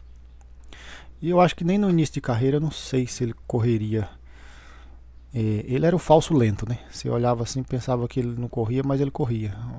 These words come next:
Talvez uma resposta dezenove no início de carreira seria mais interessante do que o Speed dezoito, né? Mas cada um tem,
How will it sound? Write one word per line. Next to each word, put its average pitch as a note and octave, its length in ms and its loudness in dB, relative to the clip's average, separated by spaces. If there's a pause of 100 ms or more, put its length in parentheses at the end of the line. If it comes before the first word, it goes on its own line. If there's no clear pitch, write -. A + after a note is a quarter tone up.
(140)
Talvez B2 340 0
uma C3 100 0
resposta A#2 640 -2
dezenove A2+ 640 -2 (840)
no A#2+ 140 -4
início A2+ 280 -4
de - 60 -8
carreira A#2 380 0
seria B2+ 260 0
mais A#2+ 200 2
interessante A#2+ 500 -2
do C3+ 100 -4
que - 80 -4
o C#3 60 0
Speed C#3 300 -6
dezoito, A2+ 640 -6 (1080)
né? A#2 140 -4
Mas C3 220 -4
cada C3+ 240 -2
um C#3 100 0
tem, C#3 320 -2